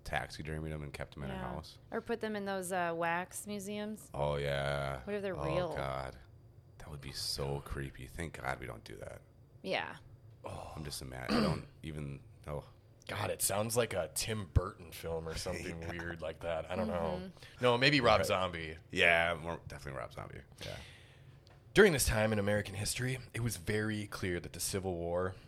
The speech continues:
Speaker 3: was gonna go to the North, and the South was losing fast. The war would finally end the next spring. That happened in September. The war ended in April. But that did nothing to change the allegiance of the James boys. It's almost like the war just never ended for them.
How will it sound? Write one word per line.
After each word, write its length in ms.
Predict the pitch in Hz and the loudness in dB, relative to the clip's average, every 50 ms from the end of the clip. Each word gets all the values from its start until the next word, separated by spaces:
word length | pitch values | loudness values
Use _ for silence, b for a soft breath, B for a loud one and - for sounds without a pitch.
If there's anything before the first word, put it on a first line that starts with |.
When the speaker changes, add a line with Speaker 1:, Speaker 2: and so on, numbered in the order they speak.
| B B B B - | B B B B -10
Speaker 3:
was 140 | 80 - - | -8 -6 -4
gonna 160 | - 85 82 | -4 -4 -4
go 180 | 78 82 87 85 | -2 -2 -2 -2
to 80 | 82 | -2
the 100 | 76 78 76 | -4 -4 -4
North, 500 | 78 82 85 80 76 - - - - - - - - | -2 0 0 0 0 -4 -8 -14 -20 -20 -20 -10 -4
and 320 | 92 95 92 92 92 92 80 | 0 2 2 2 0 -2 -2
the 60 | - | -2
South 340 | - - 101 95 92 90 - | 0 2 4 4 4 4 2
was 140 | 92 82 85 | -4 -4 -2
losing 300 | 92 90 87 85 87 82 | -2 -2 -2 -2 -4 -2
fast. 580 | - - 95 85 78 73 - - - - - - B B B B B B B - | 2 4 4 4 4 2 -2 -4 -6 -6 -8 -12 B B B B B B B -10
The 60 | 82 | -6
war 300 | 85 87 95 104 107 110 | -2 2 4 6 6 6
would 140 | 107 98 90 | 4 2 0
finally 420 | - - 101 101 104 107 107 95 92 | -2 0 2 4 4 4 2 2 2
end 240 | 104 92 90 87 | 2 2 2 2
the 60 | 85 85 | 2 2
next 260 | 90 90 - - - | 2 2 2 2 -2
spring. 480 | - - - 98 90 85 80 80 80 - | -2 0 2 2 2 2 2 -2 -4 -4
That 140 | - 80 80 | -2 -2 -2
happened 260 | 82 82 - 85 80 80 | -2 -2 -2 -2 -2 -4
in 100 | 82 - | -4 -6
September. 560 | - 78 - - 107 101 98 101 98 98 - - | -6 -6 -2 0 0 0 0 0 -2 -2 -4 -6
The 60 | - 90 | -6 -2
war 200 | 87 90 90 87 | 2 4 6 6
ended 200 | 87 85 80 82 | 4 2 0 -2
in 140 | 78 78 80 - | -4 -6 -6 -4
April. 460 | 104 104 98 - 82 78 76 78 - B B B B B B | -2 -2 -2 0 -2 -4 -4 -6 -8 B B B B B B
But 120 | B - - | B 2 4
that 200 | 123 123 123 - | 6 6 6 6
did 200 | 120 117 110 104 | 4 2 4 6
nothing 320 | 104 101 98 - 101 95 | 6 4 4 4 2 0
to 60 | 95 92 | 0 0
change 380 | - - 98 92 90 87 - | 0 0 0 0 0 -2 -4
the 100 | - 90 | -4 -4
allegiance 520 | 85 85 90 87 85 85 85 85 80 - 90 | -2 -2 -2 -4 -4 -4 -4 -4 -4 -4 -4
of 80 | 80 | -4
the 80 | - 82 | -4 -4
James 320 | - 95 90 87 87 90 - | 0 0 0 0 0 -2 -4
boys. 280 | - 82 82 80 80 | -4 -2 -2 -2 -2
It's 100 | 107 - | -2 0
almost 280 | 156 226 262 277 - - | 2 4 4 4 6 6
like 160 | 175 170 151 - - - - - | 4 4 2 0 -8 -10 -2 0
the 80 | 127 | 2
war 200 | 120 117 120 120 113 | 4 8 8 6 6
just 220 | 107 110 - - - - - - | 6 2 -2 -2 -8 -12 -2 2
never 260 | 98 95 90 95 87 | 2 4 6 6 6
ended 220 | 87 87 85 78 | 4 4 2 -2
for 120 | 73 78 80 | -6 -8 -6
them. 200 | 76 78 76 | -6 -6 -6